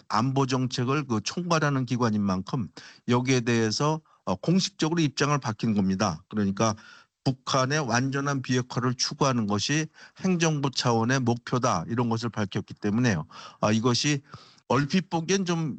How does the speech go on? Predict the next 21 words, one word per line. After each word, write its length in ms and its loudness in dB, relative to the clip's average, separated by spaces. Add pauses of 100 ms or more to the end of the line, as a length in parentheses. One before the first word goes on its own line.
(120)
그 80 -2
이상해 420 2
보이고 400 0
결이 300 -2
다른 280 0
것처럼 360 0
보이지만, 520 0 (300)
아, 80 2
이것은 480 0
그 220 0
트럼프 420 -2
행정부가 560 0
갖는 300 0
상당히 440 0
특이한 460 -2
현상이긴 880 0
한데, 380 2 (340)
아, 160 2
이렇게 440 0 (600)
그 260 2
좀 260 0